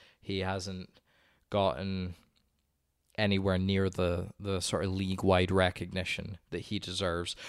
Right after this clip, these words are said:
But hopefully that changes. Um, I'm sure it will, especially if the Pelicans can develop and become a, a better team, you know. Um, but,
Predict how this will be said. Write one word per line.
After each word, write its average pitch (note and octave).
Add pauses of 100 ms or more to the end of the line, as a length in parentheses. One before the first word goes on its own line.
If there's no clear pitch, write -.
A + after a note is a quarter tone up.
(120)
But A2
hopefully D3
that B2
changes. B2+ (440)
Um, G#2+ (960)
I'm A#2
sure B2+
it G#2+
will, A2
especially A2+
if G2+
the -
Pelicans G#2
can G2
develop G2
and F#2+ (400)
become G2+
a, F#2
a G#2
better F#2+
team, G#2 (680)
you G#2
know. F#2+ (320)
Um, F#2+ (1500)
but, G2+